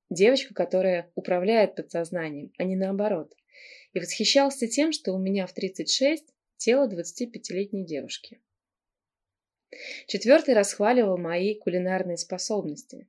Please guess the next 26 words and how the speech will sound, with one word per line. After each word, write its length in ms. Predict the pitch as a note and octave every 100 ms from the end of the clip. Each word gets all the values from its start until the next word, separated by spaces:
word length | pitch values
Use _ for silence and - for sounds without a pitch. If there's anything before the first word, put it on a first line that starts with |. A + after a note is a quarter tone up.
| _ -
Практически 500 | E3+ - G3 - F#3
каждый 460 | - A3+ B3+ C4
раз 180 | A3 E3+
говорил, 340 | D#3+ E3+ F3
что 280 | E3+ - E3+ - - - -
это 220 | F3+ F3+
самое 580 | - - A#3+ C#4+ D4+ D4+
вкусное, 800 | - _ - C#4 A#3+ - F#3 E3
что 220 | - F3
для 140 | F3
него 480 | F3+ F3 G3+ C4+ D4 - -
кто-нибудь 580 | - G3+ A#3+ B3+ F#3 -
когда-нибудь 640 | F3 D#3+ F#3+ G#3 G3+ F#3
готовил. 560 | G3 G3 G3 D#3 B2+ - _ _ _ _ _ _ _ _ _ _ _ _ -
Но 380 | F#3 F3+ E3+ _ -
я 240 | F#3 G#3
почему-то 400 | G3 - F3 E3
чувствовала 420 | - G3 - E3
себя 240 | E3 - E3
кухаркой. 720 | - F#3+ E3 - - - _ _ _ _ _ _ _ _ - - -
И 120 | G3
у 40 | A3
меня 260 | A#3+ D4
в 60 | C#4+
некоторые 400 | B3+ C4+ A3 G#3+
моменты, 720 | G#3 A3 C4+ F4+ - G3+ D#3